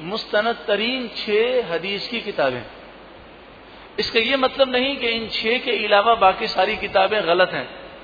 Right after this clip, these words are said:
बल्कि इसका मतलब ये है कि ये छह किताबें ज्यादा सही तरीन हैं।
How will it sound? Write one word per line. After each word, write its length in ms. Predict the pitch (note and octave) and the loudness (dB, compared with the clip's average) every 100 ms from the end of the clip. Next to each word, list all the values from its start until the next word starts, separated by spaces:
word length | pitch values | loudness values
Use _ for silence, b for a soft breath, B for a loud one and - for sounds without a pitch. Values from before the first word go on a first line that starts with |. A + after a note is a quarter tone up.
| - - - - - | -20 -20 -20 -20 -6
बल्कि 220 | G3+ A3+ | -4 -2
इसका 220 | B3 - A#3 | -2 0 0
मतलब 300 | A#3+ B3+ B3 | 2 2 2
ये 100 | B3+ | 0
है 120 | C4 | -2
कि 100 | B3 | -4
ये 260 | G3 B3 | -4 -4
छह 320 | - - A#3 C#4+ | -4 -4 -2 -2
किताबें 720 | A#3+ A3 F#3+ G#3 B3 A3 E3 | -2 0 0 0 -4 -6 -2
ज्यादा 500 | F3 F3+ G3+ A#3+ D#4 - - - | 2 2 2 0 -4 -14 -18 -18
सही 400 | - G#3+ F#3+ B3+ | -8 -6 -4 -6
तरीन 420 | - F#3+ G3+ G3 | -4 -4 -4 -6
हैं। 180 | D3+ | -8